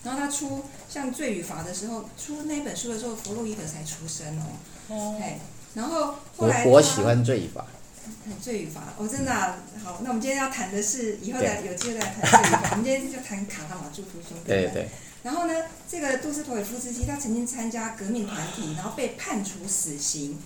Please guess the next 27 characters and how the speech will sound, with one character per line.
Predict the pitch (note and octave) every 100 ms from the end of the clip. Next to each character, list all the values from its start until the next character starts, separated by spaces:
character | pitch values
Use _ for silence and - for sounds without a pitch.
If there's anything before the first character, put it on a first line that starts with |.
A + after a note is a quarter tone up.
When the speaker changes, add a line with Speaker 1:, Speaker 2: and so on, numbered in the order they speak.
| - - -
Speaker 1:
然 | A#3
后 | D4
就 | E4
是 | E4 D#4+ - -
要 | D4+
送 | D4+ D4
去， | B3+ D4+ - - - - - -
要 | C#4 C4+
去 | D#4 B3+
执 | - G#3
行 | G#3+ A#3+
死 | - F3
刑 | - E3+
的 | E3+ F3 -
前 | - - G#3 B3
一 |
刻 | B3+ - D#4+ B3
哦， | A3 A3 - - -
才 | A3
收 | B3 C4 A#3
到 | A#3+ G#3 -
沙 | - A#3 -
皇 | D#3 D#3+
的 | F3+
特 | C#4 G3+
赦 | - G3 E3
令 | F3+